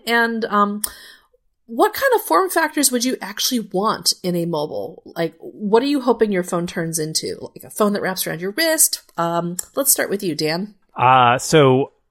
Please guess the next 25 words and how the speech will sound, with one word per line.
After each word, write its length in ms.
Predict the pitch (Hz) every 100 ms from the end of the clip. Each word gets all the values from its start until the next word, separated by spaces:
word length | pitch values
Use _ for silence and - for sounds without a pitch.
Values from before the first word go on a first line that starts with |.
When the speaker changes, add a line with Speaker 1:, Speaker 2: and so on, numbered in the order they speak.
| _ -
Speaker 2:
yes, 540 | 127 120 160 123 - 127
I, 140 | 143
I 160 | 120 127
do 560 | 107 175 180 170 180 -
actually 400 | 131 - 131 120
want 220 | 110 98
a 20 |
foldable 380 | 117 107 92 95
phone. 300 | 98 90 95
Maybe 280 | 123 123 120
it's 180 | 110
just 220 | - 113 -
because 320 | 107 113 98
I'm, 220 | 95 101
I'm 160 | 113 98
looking 240 | 104 117
for 100 | 110
something 360 | - 110 107 104
new 160 | 104
and 100 | 104
shiny 560 | - 110 92 92 92 104
in 140 | 104
the 80 | 95
smartphone 500 | - 104 95 - 101
market, 440 | 98 92 - 98